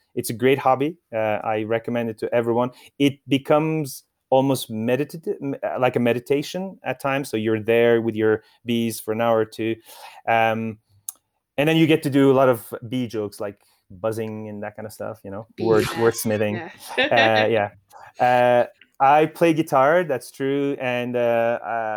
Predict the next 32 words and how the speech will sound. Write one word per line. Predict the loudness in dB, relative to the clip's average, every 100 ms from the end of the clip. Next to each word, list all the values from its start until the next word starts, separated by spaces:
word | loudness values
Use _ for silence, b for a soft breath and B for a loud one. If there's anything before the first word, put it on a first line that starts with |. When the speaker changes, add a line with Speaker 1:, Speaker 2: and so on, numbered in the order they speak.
| -8
Speaker 1:
um, | -12 -16 -12 0
I | 2 4 2 0 0 -2 -6 -6
do | -4
some | -2 -2 -2 0
wood | -2 -2
carving | -6 -6 -4 -6
every | -6
now | -6
and | -4
then | -6
if | -4
I, | -4
if | -4 -4 -4
I |
find | -4 -6 -6 -6 -6
some | -8 -10
time, | -8 -6 -6 -8 -10
and | -12
it, | -12 -14 _ -20
time | -6 -2 -2
is | -2
so, | -4 -4
so | -4 -8
precious. | -4 -4 -2 -4 -6 -12 B B B B B 0
Um, | 2 4 2 0 -6 _ _ -2
I | 2
used | 2 0
to |
play | 0 2
water | 4 4 2
polo | 2 2 2
until | 0 -6 -8